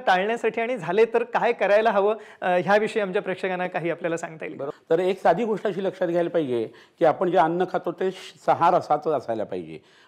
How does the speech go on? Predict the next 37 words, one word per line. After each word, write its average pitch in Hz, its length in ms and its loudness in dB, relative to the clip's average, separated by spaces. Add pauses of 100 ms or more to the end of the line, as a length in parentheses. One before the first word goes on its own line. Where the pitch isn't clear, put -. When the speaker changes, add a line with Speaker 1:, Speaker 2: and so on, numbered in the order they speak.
Speaker 2:
पहिल्यांदा 165 300 4
आपण 180 200 0
सगळे 175 300 0
जे 180 220 0
खातो 165 280 0
ना, 113 180 -2
भूक 127 300 -6
लागली 170 260 2
असताना 170 320 0
जेवायला 143 280 2
बसायला 143 280 -4
पाहिजे, 143 240 -4
हा 135 80 -8
पहिला 113 360 -2
नियम. 95 280 -6 (360)
भजी 135 280 -2
बघितली 165 380 0
आणि 165 160 0
तुम्हाला 165 240 -2
इच्छा 156 260 -4
झाली 151 140 0
आणि 151 120 -4
तुम्ही 151 200 -6
जेवायला 143 220 0
बसला, 139 260 -2
असं 131 240 -4
नाही 123 120 0
व्हायला 98 220 -4
पाहिजे. 82 280 -12 (300)
आतनं 147 320 2
भूक 156 240 -6
लागलेली 147 420 0
आहे, 160 180 0
अंग 143 260 -6
हलकं 147 580 0
झालेलं 135 340 -2
आहे, 143 180 0